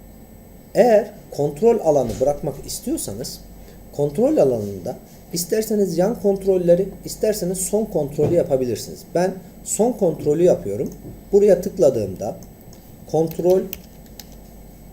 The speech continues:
kontrol, son diyorum. Ve başlangıç satırı otuz bir, yani sondaki satırın otuz birinci hanesi olduğu için burada bitiş satırı da otuz bir olduğu için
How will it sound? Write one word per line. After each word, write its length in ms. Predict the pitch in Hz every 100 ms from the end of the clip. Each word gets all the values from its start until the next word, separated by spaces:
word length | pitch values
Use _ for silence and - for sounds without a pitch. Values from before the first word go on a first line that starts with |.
| - - 147
kontrol, 460 | 139 143 143 147 - - - - -
son 360 | - - 147 175
diyorum. 360 | 117 98 98 - - - - - - - - - -
Ve 300 | 131 185 - - - - -
başlangıç 540 | 131 131 - 185 208 277
satırı 560 | - - 175 185 226 320 - - - - -
otuz 380 | 165 - 170 127
bir, 160 | 107
yani 260 | 110 107 95
sondaki 540 | - 139 139 156 165
satırın 500 | 208 160 139 180 208 175
otuz 360 | 151 - 147 156
birinci 280 | 160 175
hanesi 480 | 170 156 147 127 -
olduğu 320 | 123 131 147
için 380 | 185 - - - - - - - - - - -
burada 340 | 220 170 175 - -
bitiş 240 | 143 - 247
satırı 440 | - 175 135 113
da 60 | 98
otuz 360 | 110 - 135
bir 80 | 170
olduğu 320 | 147 131 160
için 360 | 170 - -